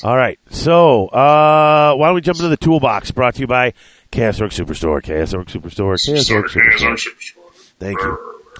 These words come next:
Speaker 1: What hobby have you been doing? You've
Speaker 2: Uh,
Speaker 1: been
Speaker 2: it's a
Speaker 1: doing
Speaker 2: Star Drake.
Speaker 1: You're doing a Star Drake?
Speaker 2: Yeah.
Speaker 1: Sweet.
Speaker 2: Yeah, um,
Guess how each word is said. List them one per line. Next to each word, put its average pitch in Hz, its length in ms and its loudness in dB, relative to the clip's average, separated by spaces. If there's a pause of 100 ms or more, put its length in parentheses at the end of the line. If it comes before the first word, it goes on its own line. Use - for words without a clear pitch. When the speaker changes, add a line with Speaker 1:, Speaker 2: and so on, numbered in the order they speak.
(360)
Speaker 1:
What 147 160 0
hobby 165 380 0
have 147 120 -2
you 143 100 2
been 135 240 0
doing? 113 440 2 (1120)
You've - 140 -8
Speaker 2:
Uh, 135 60 0
Speaker 1:
been 127 180 4
Speaker 2:
it's 190 120 4
a - 40 -2
Speaker 1:
doing 175 60 2
Speaker 2:
Star 151 280 2
Drake. 123 480 -4 (640)
Speaker 1:
You're 175 100 -4
doing 226 160 2
a 214 40 0
Star 302 220 0
Drake? 349 320 -6 (640)
Speaker 2:
Yeah. 117 240 -2 (520)
Speaker 1:
Sweet. - 1300 -12 (600)
Speaker 2:
Yeah, 151 460 0
um, 120 440 -8